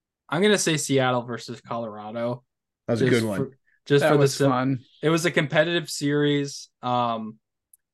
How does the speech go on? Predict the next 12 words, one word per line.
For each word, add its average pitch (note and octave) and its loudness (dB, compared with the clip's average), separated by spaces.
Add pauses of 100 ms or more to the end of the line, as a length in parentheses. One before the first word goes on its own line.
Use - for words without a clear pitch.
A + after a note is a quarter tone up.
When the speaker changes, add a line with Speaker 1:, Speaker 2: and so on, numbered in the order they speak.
Speaker 1:
actually, D#3 -2
no, B2+ -2
I'm C3+ -6
gonna C#3 -2
change C3+ -4
my A#2 -8
answer. A2 -12
It C3+ 0
was C#3 2
Seattle B2 -2
and A2 -10
Dallas. - -16